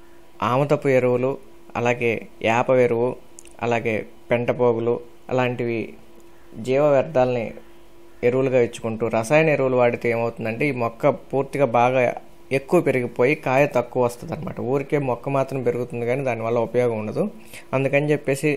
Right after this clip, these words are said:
రసాయన ఎరువులు కాకోకుండా ప్రకృతి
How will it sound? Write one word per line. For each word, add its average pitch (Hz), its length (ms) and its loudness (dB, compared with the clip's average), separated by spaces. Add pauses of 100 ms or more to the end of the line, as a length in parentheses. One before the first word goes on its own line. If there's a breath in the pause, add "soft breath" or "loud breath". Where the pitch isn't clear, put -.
(1040 loud breath)
రసాయన 156 400 2
ఎరువులు 135 300 0
కాకోకుండా 123 500 -2 (1200 loud breath)
ప్రకృతి 147 400 -2